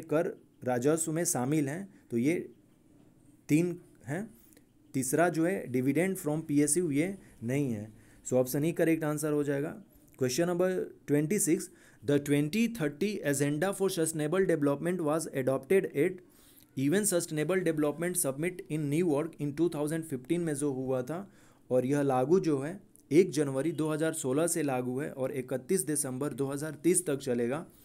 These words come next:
यानी कि पन्द्रह साल का जो अपना एसडीजी है जिसमें कि सत्रह गोल्स हैं और वन हंड्रेड सिक्सटी नाइन टारगेट्स हैं। So ऑप्शन सी करेक्ट आंसर, काफ़ी इंपॉर्टेंट क्वेश्चन था।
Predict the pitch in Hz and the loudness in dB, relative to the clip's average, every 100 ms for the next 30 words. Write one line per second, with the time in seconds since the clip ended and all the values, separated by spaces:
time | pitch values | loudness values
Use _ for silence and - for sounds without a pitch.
0 | - 123 127 151 156 127 139 185 160 143 | -14 -8 -4 -4 -4 -2 0 0 -2 -2
1 | 143 143 135 143 - 131 135 151 - - | -2 -4 -2 -4 -4 -8 -8 -10 -12 -20
2 | - 127 123 113 170 147 143 170 143 143 | -10 -4 -2 4 4 4 0 -2 -6 -6
3 | 147 143 208 233 - - - - 123 143 | -4 -4 -6 -8 -16 -20 -8 -4 0 4
4 | 180 190 - _ _ _ _ _ _ _ | 2 2 -8 _ _ _ _ _ _ _
5 | - - 104 143 175 175 185 190 135 127 | -20 -12 2 6 6 4 -2 -4 -2 0
6 | 123 165 165 160 170 139 127 165 165 127 | 0 0 0 0 -2 -4 0 2 2 0
7 | 175 220 - _ - 120 123 151 143 - | -2 -6 -12 _ -4 0 2 4 2 -2
8 | 104 104 - - - 127 123 131 135 160 | -10 -12 -20 -20 -6 -2 -2 -2 -2 0
9 | 165 156 156 151 143 147 165 - 117 120 | 2 2 2 -2 -4 -4 -6 -6 -6 -6
10 | 147 139 143 151 151 139 147 139 147 | -4 -4 -4 -4 -4 -4 -6 -6 -8